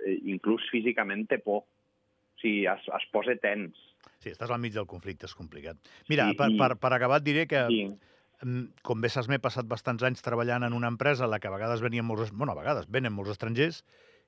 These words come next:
Speaker 1: Sí.
Speaker 2: i quan ha aterrat un croat i un serbi al mateix equip, doncs són els millors amics. Immediatament. Ara, han de
Speaker 1: Sí.
Speaker 2: pas-, han de passar uns anys. Immediatament, eh? O sigui, passa de natural. Les famílies van juntes, sempre estan junts.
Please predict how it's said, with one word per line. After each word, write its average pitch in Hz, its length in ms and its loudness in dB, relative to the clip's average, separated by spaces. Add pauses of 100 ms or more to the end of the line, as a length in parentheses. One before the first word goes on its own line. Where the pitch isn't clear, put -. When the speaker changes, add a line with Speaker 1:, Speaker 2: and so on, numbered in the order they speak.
(120)
Speaker 1:
Sí. 202 240 2
Speaker 2:
i - 80 0
quan 113 240 4
ha 120 80 2
aterrat 127 480 4
un 123 320 0
croat 123 560 2
i 127 160 -2
un 120 80 -4
serbi 120 320 2
al 117 80 0
mateix 113 320 -2
equip, 123 320 -4 (640)
doncs 104 160 -4
són 120 80 0
els 113 100 0
millors 98 300 -4
amics. 95 320 -10 (400)
Immediatament. 156 840 4 (1300)
Ara, 135 240 6
han 120 80 0
de 151 80 6
Speaker 1:
Sí. 156 40 6
Speaker 2:
pas-, 135 180 4
han 147 120 4
de 139 80 6
passar 120 260 0
uns 101 120 -6
anys. 92 260 -8
Immediatament, 160 600 6
eh? 160 120 4
O 147 40 2
sigui, 131 160 -2
passa 151 260 4
de 151 140 4
natural. 113 380 2 (260)
Les 101 160 -6
famílies 117 400 0
van 113 160 -4
juntes, 120 340 0
sempre 135 200 -2
estan 110 180 -4
junts. 90 280 -12